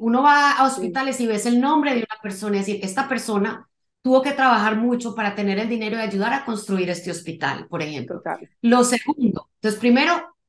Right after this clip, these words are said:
Speaker 1: el dinero es una herramienta importantísima, quitar, que nos da opciones, eso es lo que es. Como un lápiz, tú puedes escribir un poema como, con un lápiz o sacarle un ojo a alguien con un lápiz, ¿verdad?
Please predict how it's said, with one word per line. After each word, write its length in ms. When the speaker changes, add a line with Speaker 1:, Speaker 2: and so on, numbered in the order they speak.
Speaker 1:
el 140
dinero 460
es 180
una 160
herramienta 440
importantísima, 1120
quitar, 360
que 100
nos 180
da 280
opciones, 680
eso 240
es 60
lo 100
que 240
es. 300
Como 220
un 80
lápiz, 640
tú 180
puedes 260
escribir 400
un 160
poema 340
como, 360
con 160
un 100
lápiz 460
o 160
sacarle 560
un 120
ojo 220
a 140
alguien 280
con 160
un 120
lápiz, 440
¿verdad? 380